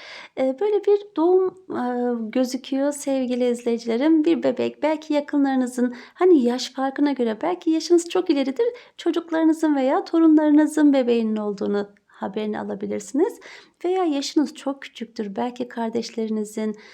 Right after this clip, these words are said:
belki, e, yeğenlerinizin olduğu, belki de hani yakınlarınızın bir bebeği olduğunu, e, öğrenebilirsiniz. Sevgili teraziler, şimdi gelelim bilinçaltınıza.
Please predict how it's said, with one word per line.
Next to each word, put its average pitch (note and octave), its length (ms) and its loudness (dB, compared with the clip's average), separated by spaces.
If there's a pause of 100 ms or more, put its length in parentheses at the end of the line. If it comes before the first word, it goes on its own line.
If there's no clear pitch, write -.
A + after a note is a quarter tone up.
(280)
belki, C4 380 -2
e, C4+ 300 -2
yeğenlerinizin A#3+ 840 0
olduğu, G#3+ 540 -4 (340)
belki E4+ 280 -4
de G4 80 -2
hani F4 240 4
yakınlarınızın D4+ 1040 4 (260)
bir B3 180 -2
bebeği A3 300 2
olduğunu, C4+ 800 0 (520)
e, A#3 60 -2 (920)
öğrenebilirsiniz. C#4+ 1200 0 (640)
Sevgili A#3+ 920 -6
teraziler, A3+ 580 -8
şimdi G4+ 460 -2
gelelim D#4 420 2
bilinçaltınıza. B3+ 1200 -4